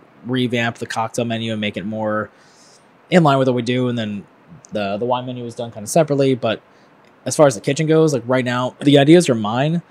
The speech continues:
but the, the conversation that we have with people as they're eating it and cooking it, like, it's, I take everything that everybody says to heart. Uh, like, we'll put a dish up, and I'm not saying I'm never satisfied with my food, but I'm always, like, my worst critic.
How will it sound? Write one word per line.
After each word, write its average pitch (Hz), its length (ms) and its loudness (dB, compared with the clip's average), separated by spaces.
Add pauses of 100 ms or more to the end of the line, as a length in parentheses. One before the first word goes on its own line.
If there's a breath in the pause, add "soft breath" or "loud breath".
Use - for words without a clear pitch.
(440 soft breath)
but 107 280 2 (600)
the, 104 680 0 (760)
the 143 60 -4
conversation 127 480 2
that 123 80 -2
we 120 60 -2
have 120 240 0
with 110 120 -8
people 113 200 -2
as 107 140 -4
they're 87 120 -6
eating 117 240 -2
it 104 60 -6
and 104 100 -10
cooking 113 280 -6
it, 107 120 -6
like, 98 280 -6 (440 soft breath)
it's, - 300 -4 (220)
I 123 80 -4
take 123 200 -2
everything 120 300 -2
that 113 60 -4
everybody 110 220 -6
says 117 500 -4 (500)
to 110 100 -6
heart. 120 340 0 (100)
Uh, 90 380 -6 (320)
like, - 140 -6
we'll 110 80 -2
put 117 120 0
a 110 40 -2
dish 135 240 0
up, 135 220 4 (1400 soft breath)
and 139 100 6
I'm 131 80 4
not 127 160 0
saying 127 120 2
I'm 123 60 0
never 110 160 -4
satisfied 117 400 0
with 110 80 -4
my 104 120 -4
food, 120 280 -2
but 107 240 -2
I'm 110 240 -4
always, 110 240 -2
like, 104 140 -4
my 104 140 -4
worst 101 300 -6
critic. 123 360 -2